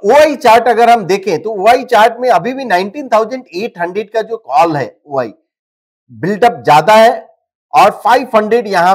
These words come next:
पे एक, अ, सपोर्ट दिख रहा है। तो फ़ाइव हंड्रेड, नाइनटीन थाउजेंड फ़ाइव हंड्रेड and एट हंड्रेड, ये एक मेजर रेंज हो गया है इस वीक के लिए। एट हंड्रेड मेजर रेजिस्टेंस है, जब तक इसके ऊपर नहीं क्लोज होता है तब तक एक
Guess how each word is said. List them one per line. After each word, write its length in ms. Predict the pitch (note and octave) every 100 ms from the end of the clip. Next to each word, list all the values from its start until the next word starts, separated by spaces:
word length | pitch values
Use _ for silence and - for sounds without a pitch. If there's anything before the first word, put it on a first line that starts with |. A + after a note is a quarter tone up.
| F#3+
पे 120 | G3+
एक, 320 | F3+ F3+ - F#3
अ, 320 | E3+ D#3+ D#3
सपोर्ट 440 | - D#3+ D3+ B2+
दिख 200 | G#2 A2
रहा 80 | B2+
है। 80 | D#3+
तो 140 | A#3 C4+
फ़ाइव 380 | - G3+ C#4 B3+
हंड्रेड, 180 | A#3 A3+
नाइनटीन 320 | G3 A3+ C4+
थाउजेंड 280 | A#3+ A#3+ C4
फ़ाइव 240 | G3+ G3+ G3+
हंड्रेड 300 | G#3 G3+ A3
and 260 | F#3 G3+ G3+ _
एट 220 | G#3 A#3 F3
हंड्रेड, 340 | E3 G3 G3+ D#3
ये 320 | G#3+ C4+ B3
एक 120 | B3 F3
मेजर 520 | C#3+ F#3+ G3+ A3+ A3+ _ _ _ _ _ -
रेंज 420 | A#2 F3 A#3+ G3+
हो 100 | G3+
गया 180 | G3+ G#3+
है 120 | A#3 F3+
इस 200 | F3+ -
वीक 260 | B3 - _
के 120 | A3+
लिए। 300 | G#3 A#3 C4+ - _ _ _ _ _ F3+
एट 260 | B3 A#3+
हंड्रेड 300 | G#3+ G#3 G#3
मेजर 340 | D#3+ E3+ F#3 E3+
रेजिस्टेंस 640 | D3 D#3 G#3 - C4+ A#3+
है, 100 | B3
जब 220 | G#3 F#3+ C4
तक 140 | B3
इसके 220 | A3 - A#3+
ऊपर 360 | E3+ - B3+
नहीं 160 | A#3+ A#3
क्लोज 360 | A3+ G3+ G#3+ F#3+
होता 220 | F#3+ G3
है 100 | G#3
तब 240 | G3 E3+ -
तक 140 | G#3 G#3
एक 180 | G3